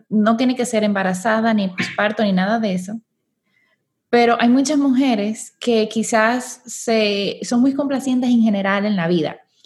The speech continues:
Por ejemplo, en el ambiente laboral, y esto es algo que yo, aunque hoy no estamos hablando laboral, pero yo creo que el mejor ejemplo,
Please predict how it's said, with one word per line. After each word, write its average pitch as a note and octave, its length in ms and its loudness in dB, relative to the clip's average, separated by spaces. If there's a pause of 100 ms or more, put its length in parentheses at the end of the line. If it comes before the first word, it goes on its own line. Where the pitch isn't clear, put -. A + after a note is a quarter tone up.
(240)
Por A3 100 0
ejemplo, A#3+ 180 4
en A3+ 60 2
el A3+ 80 4
ambiente B3 380 2
laboral, G#3+ 760 0
y G3+ 140 -2
esto G3+ 180 -2
es A3+ 80 -2
algo A#3 180 -2
que A3 140 -4
yo, G#3 460 -2
aunque G3+ 200 -4
hoy G#3+ 100 2
no C4 60 2
estamos C4+ 220 0
hablando A#3+ 260 0
laboral, G#3+ 400 2
pero F#3 120 -2
yo F#3 100 0
creo G#3+ 160 -4
que A3 60 -4
el G#3+ 60 0
mejor G3+ 220 -2
ejemplo, F3+ 380 -2